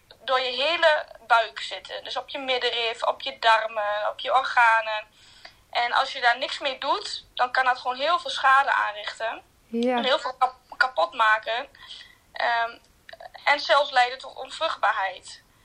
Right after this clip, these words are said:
Speaker 1: Nou, daar schrok ik natuurlijk enorm van. Dus,
Speaker 2: Ja, dat
Speaker 1: eh,
Speaker 2: snap ik. Nog zo jong en dan dat, je hoort daar helemaal nog niet mee bezig te zijn eigenlijk.
Speaker 1: Nee, precies. Dus ja, ik vind het wel belangrijk dat, eh, vooral jonge meiden,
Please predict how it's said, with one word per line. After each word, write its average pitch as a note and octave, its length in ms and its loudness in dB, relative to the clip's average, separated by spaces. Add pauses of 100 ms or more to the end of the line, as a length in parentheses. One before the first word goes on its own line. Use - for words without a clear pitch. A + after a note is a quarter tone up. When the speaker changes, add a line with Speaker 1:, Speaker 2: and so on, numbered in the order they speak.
(340)
Speaker 1:
Nou, A#3 240 2
daar A3+ 100 2
schrok C#4 300 -4
ik - 60 -20
natuurlijk A#3+ 380 -12
enorm B3 280 0
van. B3 380 -4
Dus, A3 120 -4
Speaker 2:
Ja, A#3+ 240 6
dat G#3+ 100 6
Speaker 1:
eh, G#3+ 60 6
Speaker 2:
snap C4 260 4
ik. A3+ 180 2
Nog A#3+ 180 -4
zo C4 340 8
jong C4 440 6
en B3+ 120 4
dan A#3+ 320 4
dat, A#3+ 420 2 (160)
je A#3 140 2
hoort A#3+ 160 8
daar C4+ 100 6
helemaal B3 200 2
nog C4 120 2
niet C4 100 6
mee B3+ 120 8
bezig C#4+ 160 -6
te A3+ 100 -10
zijn G#3 220 2
eigenlijk. G#3+ 600 -2 (440)
Speaker 1:
Nee, E4 180 2
precies. - 680 -4
Dus - 300 -6 (500)
ja, D4+ 160 6
ik B3+ 80 -2
vind D4 160 -6
het D4 100 -6
wel D4 140 4
belangrijk C#4+ 540 0
dat, C4 220 -6
eh, B3+ 380 -2 (800)
vooral C#4+ 420 2
jonge D#4+ 260 -2
meiden, B3+ 760 -2